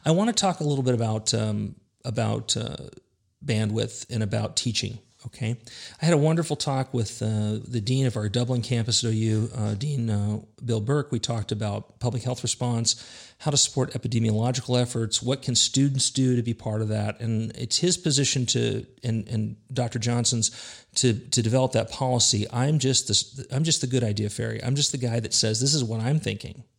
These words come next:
right? And we'll see where it goes. And these are all very thoughtful people who have great ideas and have, know their own constraints and limitations. So I won't be, um, I won't be the one that tells them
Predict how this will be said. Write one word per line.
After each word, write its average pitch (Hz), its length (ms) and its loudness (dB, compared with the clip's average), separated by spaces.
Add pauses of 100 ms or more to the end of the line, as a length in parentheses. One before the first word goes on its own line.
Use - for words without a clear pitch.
(140)
right? 139 300 -2 (640)
And 147 80 4
we'll 160 100 6
see - 180 6
where 143 160 4
it 156 80 -2
goes. 165 340 2
And 123 200 2
these 127 300 0
are 147 80 -2
all 123 140 -2
very 127 220 0
thoughtful 120 400 -4
people 160 400 -2
who 113 140 2
have 147 140 -2
great 127 220 0
ideas 131 460 0
and 113 80 -2
have, 110 240 -2
know 117 120 2
their 110 140 0
own 117 140 0
constraints 113 400 -2
and 110 80 0
limitations. 107 500 -2
So 113 400 0
I 120 60 -2
won't 120 320 -2
be, 117 500 0
um, 117 640 -8 (120)
I 131 120 -2
won't 139 160 0
be 131 80 0
the 120 100 2
one 113 160 2
that - 140 -4
tells 107 260 0
them 107 280 -2